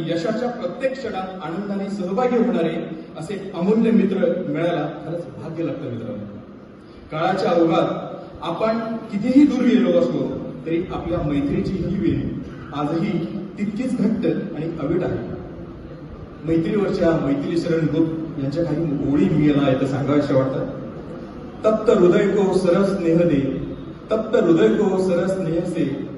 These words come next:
जो सहला दे, मित्र वही है।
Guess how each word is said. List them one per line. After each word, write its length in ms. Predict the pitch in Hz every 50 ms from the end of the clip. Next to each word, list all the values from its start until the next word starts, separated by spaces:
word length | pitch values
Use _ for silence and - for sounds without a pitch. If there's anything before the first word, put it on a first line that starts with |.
| - - -
जो 120 | 160 160
सहला 400 | 165 160 160 147 151 165 175 190
दे, 460 | 190 165 151 143 143 - - - - - - - - - - - - - - - - - - - 131
मित्र 220 | 147 143 - 147
वही 240 | 139 131 139 139 147
है। 380 | - - - - - - -